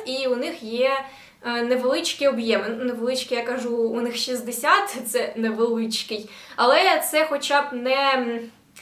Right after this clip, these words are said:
не зовсім дорогий бренд. Ось він і Монталь. Їх обидва можна спробувати в нішевому куточку брокарда, якщо він, правда, є у вашому місці.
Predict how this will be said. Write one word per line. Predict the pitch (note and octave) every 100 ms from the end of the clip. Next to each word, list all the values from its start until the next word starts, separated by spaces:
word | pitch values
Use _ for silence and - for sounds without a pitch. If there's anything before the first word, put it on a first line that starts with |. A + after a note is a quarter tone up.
| - -
не | C4+
зовсім | C4+ E4 E4+ - C4
дорогий | C4 C4 B3+ C#4
бренд. | A3+ A#3+ G3+ G3 - -
Ось | A3+ A3+
він | A3+ F4+ F#4+ -
і | A#3+ A#3
Монталь. | A3+ A3+ A#3 A3+ - - - -
Їх | A3+ F4 -
обидва | C#4 A#3 E4+ A#3 B3+
можна | B3 C#4+ B3 B3+
спробувати | - - F4+ E4+ C4 A3+ A3 A3 A#3
в | B3 D#4 -
нішевому | A#3 D4+ D4+ B3+ C4 A#3+ A3+ G#3+
куточку | G#3+ D4+ G4 - D4 A3+ G#3 - G#3+
брокарда, | F#3 D#4+ F#4+ A#3 G#3+ A#3 C#4+ F4 - - -
якщо | C4 C4+ F#4
він, | E4+ C4+
правда, | C#4 D4 B3
є | A#3 D4
у | C4+
вашому | B3+ C4 C4+ C4
місці. | B3+ A3+ - -